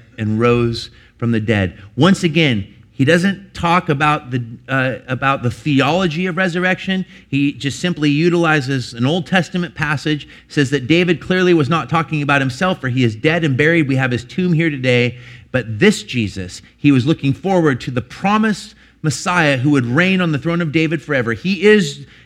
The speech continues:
Israel's promised Messiah. This Jesus is the one, because God brought him up from the, from, from Hades. He did not allow his flesh to see corruption.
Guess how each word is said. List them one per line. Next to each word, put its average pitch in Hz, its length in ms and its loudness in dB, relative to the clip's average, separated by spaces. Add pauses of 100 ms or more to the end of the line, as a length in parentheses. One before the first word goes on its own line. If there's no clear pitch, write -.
(100)
Israel's 202 840 2 (340)
promised 190 440 0
Messiah. 156 560 2
This 151 340 4
Jesus 139 600 -4
is 156 280 0
the 160 100 2
one, 160 360 -2 (140)
because 127 300 0
God 175 640 0 (1500)
brought 170 420 2
him 180 340 2 (460)
up 170 220 -2
from 156 180 0
the, 139 320 -2
from, 156 480 2
from 147 160 -2
Hades. 131 500 0
He 131 180 -2
did 123 300 2
not 170 340 6
allow 175 300 4
his 151 160 2
flesh 147 340 -4
to 135 60 -8
see 135 180 -6
corruption. 113 640 -4